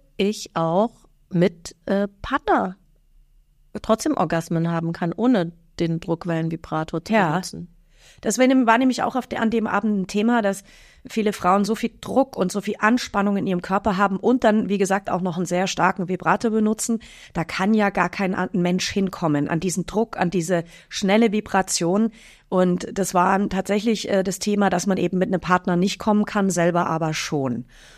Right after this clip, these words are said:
Speaker 2: Und, äh, das ist für mich nämlich auch so ein Kriterium, wo ich dachte, „Na, Moment mal,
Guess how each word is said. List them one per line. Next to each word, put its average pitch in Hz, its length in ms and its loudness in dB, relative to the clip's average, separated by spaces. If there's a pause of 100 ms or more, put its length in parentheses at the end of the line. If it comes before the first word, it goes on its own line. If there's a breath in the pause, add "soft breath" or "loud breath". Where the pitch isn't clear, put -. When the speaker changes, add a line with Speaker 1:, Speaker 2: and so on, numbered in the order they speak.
(120)
Speaker 2:
Und, 170 320 -2
äh, 175 220 2
das 180 240 2
ist - 160 -2
für 208 120 2
mich 208 200 2
nämlich 202 300 2
auch - 160 4
so - 100 0
ein 190 100 2
Kriterium, 180 640 0
wo 175 100 0
ich 175 120 -2
dachte, 170 360 -2
„Na, 165 140 0
Moment 165 360 0
mal, 156 260 0